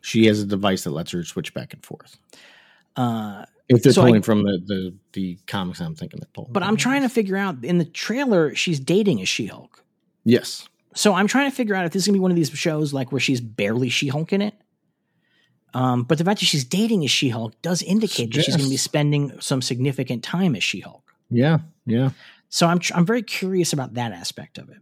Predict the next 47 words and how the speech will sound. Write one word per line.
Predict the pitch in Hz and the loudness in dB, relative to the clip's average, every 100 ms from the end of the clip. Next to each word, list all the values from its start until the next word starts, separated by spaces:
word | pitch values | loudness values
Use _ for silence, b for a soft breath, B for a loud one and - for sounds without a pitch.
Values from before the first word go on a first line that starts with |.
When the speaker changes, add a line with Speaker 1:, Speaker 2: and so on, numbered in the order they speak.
| _ _ _ - | _ _ _ -2
Speaker 1:
Yes, | 98 - - | -2 -2 -10
I | - | -10
agree. | 80 - 82 | -10 -10 -10
I | 127 | -8
Speaker 2:
Um, | - 92 | -8 -10
Speaker 1:
agree. | - 160 | -10 -6
Speaker 2:
'cause, | - 233 | -2 0
and, | 254 | 4
you | 269 | 4
know, | 175 - | 2 0
there's | 233 254 240 | 2 2 2
been | 254 269 | 2 2
stories | - 208 165 | 4 4 4
where | 147 | 4
she | - | 2
can | 147 131 | 0 0
change | - 135 127 123 | 0 2 2 0
or | 120 | -2
she | - | -2
does | 120 117 | -2 -2
change | - 127 113 110 107 | 0 0 0 -2 -4
or | 104 | -6
whatever. | 101 107 110 92 90 B B - | -6 -4 -4 -6 -10 B B -2
But | 160 | 0
traditionally, | - 165 196 - 220 226 240 233 | 2 4 4 6 6 4 4 4
when | 185 151 | 2 2
She-Hulk | - 170 156 151 | 0 0 0 0
shows | - 143 127 | 0 2 0
up | 139 - | -2 -2
in | |
a | 156 | -4
story | - 156 151 | -2 0 0
or | |
there's | 127 117 | 0 -4
a | |
story | 123 131 | -4 -4
about | 120 | -4
She-Hulk, | - 143 131 | -2 -2 0
she's | - 165 | 0 2
just | 160 | 2
She-Hulk | - 127 120 139 | 0 0 -2 -2
the | 143 | -4
whole | 151 | -4
Speaker 1:
She's, | 120 | -2
Speaker 2:
time. | 165 | 0
Speaker 1:
yeah, | 202 - - _ _ | -2 -2 -10 _ _
yeah. | 101 | -4